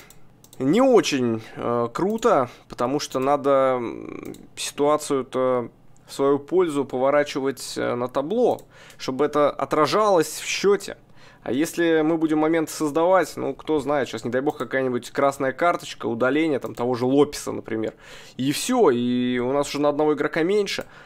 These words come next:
а там может повернуться как угодно. Да или любой угловой, любой пенальти может соперник реализовать. Момент, Летинай, ну, кажется, офсайд был у Лукаша Летиная, нет? Не было офсайда?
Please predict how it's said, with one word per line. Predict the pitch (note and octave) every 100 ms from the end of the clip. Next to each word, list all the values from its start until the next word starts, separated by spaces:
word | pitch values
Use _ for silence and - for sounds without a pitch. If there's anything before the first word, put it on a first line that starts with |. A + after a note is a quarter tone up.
| - -
а | A#2
там | E3+ E3+
может | C#3+ C#3
повернуться | C#3+ C#3 D#3+ D3+
как | - C#3 -
угодно. | E3 E3 C#3 G#2+ -
Да | A#2 D#3
или | F#3+ F3+ D#3+ D3 C#3 C3+
любой | D3 D#3+ F#3
угловой, | D3 D#3+ D#3 F#3 D#3+
любой | C3+ D3+ C3+
пенальти | D3+ D3+ E3 D#3 -
может | A#2 A#2 C3 B2
соперник | B2 A#2+ C#3 B2 A#2+
реализовать. | A#2+ B2+ C3+ D#3 F#3+ F#3 -
Момент, | F3 F3 G#3+ G#3 -
Летинай, | F3 - F#3+ G3 F3+
ну, |
кажется, | E3 F#3 - F3
офсайд | E3 G#3 F3+
был | D3 C#3
у | C#3
Лукаша | C3 -
Летиная, | C3 B2 D#3 F3 C#3+
нет? | B2 E3 G#3 - - - - - - - -
Не | A2+ C#3
было | A3+ B3
офсайда? | G3 - - D3 -